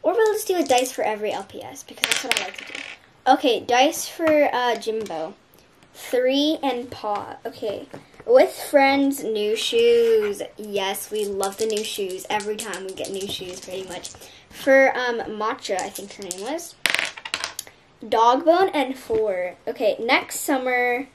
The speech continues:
something glittery. I mean, she has glitter on her. So, okay. For my little favorite guy, don't, oh yeah, Chet, I'm sorry. Keep forgetting their names. One and Dogbone.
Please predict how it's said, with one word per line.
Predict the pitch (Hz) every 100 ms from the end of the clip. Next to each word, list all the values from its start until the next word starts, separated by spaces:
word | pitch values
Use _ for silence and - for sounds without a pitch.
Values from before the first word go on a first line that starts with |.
| - -
something | - 262 302 277
glittery. | 214 233 240 202 185 190 -
I |
mean, | 226 220
she | 208
has | 180 196
glitter | 180 196 240
on | 202
her. | 214 202 277 - _ - - - - - - - _ - _
So, | - - - - - - _ _ - - - - _ _ - _ -
okay. | 269 202 - - - - - - - - - _ _ -
For | - 277 269 269 262
my | 247 254
little | 254 254
favorite | 269 226 214 220 233
guy, | 196 180 190 226 330 311 - _ _ _ 208 196
don't, | 208 202 -
oh | 196 214
yeah, | 196
Chet, | - - 190 -
I'm | -
sorry. | - 160 - - - - -
Keep | - 226
forgetting | 240 220 208
their | 202
names. | 190 175 180 - - - - - - - _ _ _ _ _ _ _ _
One | - 220 226 262 302
and | 277 240 214
Dogbone. | 202 208 - - - -